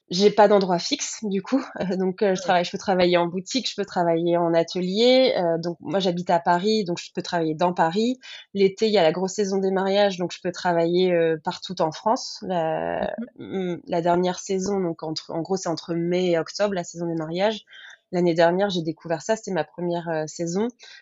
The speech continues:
Speaker 1: où j'ai travaillé, euh, ben, dans des domaines, euh, en région parisienne, je suis allée dans le sud, euh, voilà, je peux vraiment, euh, aller partout en France. Euh, alors, je suis pas encore allée, euh,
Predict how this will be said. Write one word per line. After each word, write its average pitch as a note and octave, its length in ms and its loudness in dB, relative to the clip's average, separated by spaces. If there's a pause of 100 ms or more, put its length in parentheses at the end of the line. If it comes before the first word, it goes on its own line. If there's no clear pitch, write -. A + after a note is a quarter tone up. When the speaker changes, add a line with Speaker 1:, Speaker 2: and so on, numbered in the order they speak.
(140)
Speaker 1:
où E3 40 -10
j'ai D#3 100 -8
travaillé, D#3+ 600 -4
euh, D#3+ 180 0
ben, D3 200 -4
dans D3 560 -4 (180)
des D3+ 340 -4
domaines, F#3 720 2
euh, D#3+ 180 2
en D#3+ 60 0
région D#3+ 240 -4
parisienne, F#3 580 2
je F#3+ 60 -6
suis - 80 -6
allée E3+ 140 -2
dans D#3 120 -4
le D3+ 140 -4
sud, A3+ 540 -2
euh, E3 320 -4 (440)
voilà, F#3 140 4
je D#3 160 -8
peux E3+ 80 -6
vraiment, F3 480 2
euh, F3 260 4
aller D#3 280 -2
partout F#3 420 -6
en D#3+ 80 2
France. G#3+ 380 -2
Euh, D3+ 260 0 (100)
alors, C#3 160 0
je - 60 -12
suis - 80 -18
pas G3 100 2
encore F3+ 280 -2
allée, F3 340 2
euh, D3+ 220 -2